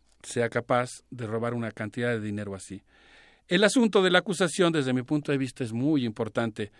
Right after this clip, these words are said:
Walter Formento y Vin Diexens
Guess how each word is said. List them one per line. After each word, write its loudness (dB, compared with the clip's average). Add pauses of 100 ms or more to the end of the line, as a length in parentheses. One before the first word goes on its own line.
(520)
Walter 6
Formento 2
y -2
Vin 2
Diexens -2